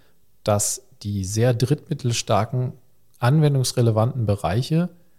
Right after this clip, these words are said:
die Technik mitfinanzieren, die dann auch in der vielleicht exotischeren Grundlagenforschung eben eingesetzt werden kann, die aus sich selbst heraus so eine Methodik vielleicht sonst gar nicht finanzieren könnte.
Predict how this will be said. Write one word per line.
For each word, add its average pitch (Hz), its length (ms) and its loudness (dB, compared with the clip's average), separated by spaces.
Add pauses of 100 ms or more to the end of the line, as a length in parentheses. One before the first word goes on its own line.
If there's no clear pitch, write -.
(200)
die 113 400 0
Technik 139 420 0
mitfinanzieren, 117 920 0
die 110 80 -2
dann 113 180 2
auch 110 240 -2
in 120 220 -2
der 104 400 0
vielleicht 101 320 -6
exotischeren 117 680 0
Grundlagenforschung 101 840 -4
eben 110 180 -4
eingesetzt 113 500 -4
werden 98 180 -8
kann, 104 260 -6 (560)
die 131 140 0
aus 123 160 2
sich 120 140 0
selbst 131 260 0
heraus 123 300 2
so 127 60 -2
eine 117 60 0
Methodik 113 420 -4
vielleicht 92 260 -6
sonst 95 140 -10
gar 87 120 -8
nicht 87 120 -8
finanzieren 92 440 -10
könnte. - 340 -14